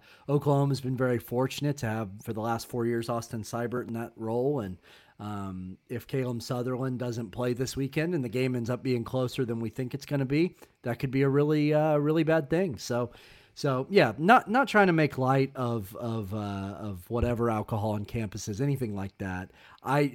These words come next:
when it's, I just say when it's a situation where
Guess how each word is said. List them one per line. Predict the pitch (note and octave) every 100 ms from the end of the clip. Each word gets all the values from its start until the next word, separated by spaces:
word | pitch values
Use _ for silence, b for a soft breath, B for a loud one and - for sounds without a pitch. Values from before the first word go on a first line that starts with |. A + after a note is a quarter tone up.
| C3+
when | C3+ C#3 D3+
it's, | D3 C#3+ -
I | D3 D#3
just | C#3 -
say | C#3 B2+
when | B2
it's | A#2 -
a |
situation | A2+ D3+ C#3 B2 B2 A#2 - G#2+
where | G#2+ G#2+ G2 F#2+